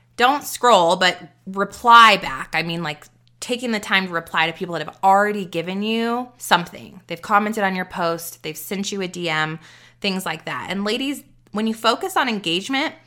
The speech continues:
that's where you begin to grow a following. It's not, "I'm gonna grow a following." It's, "I'm gonna grow my engagement. I'm gonna get to know people. I'm going to pour into people, and then the following will come."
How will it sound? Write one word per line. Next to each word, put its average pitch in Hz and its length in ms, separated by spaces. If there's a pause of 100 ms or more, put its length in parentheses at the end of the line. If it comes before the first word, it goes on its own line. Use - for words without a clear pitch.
(260)
that's 233 360
where 196 560
you 202 140
begin 175 240
to - 100
grow 151 160
a 170 80
following. 190 560 (320)
It's - 140
not, 262 240
"I'm 226 80
gonna 196 140
grow 175 180
a - 20
following." 180 800 (380)
It's, 190 260
"I'm 208 140
gonna 302 160
grow 196 200
my 170 320 (160)
engagement. 180 640
I'm 170 60
gonna 190 120
get 180 180
to - 120
know 185 380
people. 196 600 (280)
I'm 190 100
going 185 300
to 196 80
pour 214 360
into 185 280
people, 247 720
and 208 140
then 190 140
the 165 60
following 202 960 (120)
will 175 140
come." - 400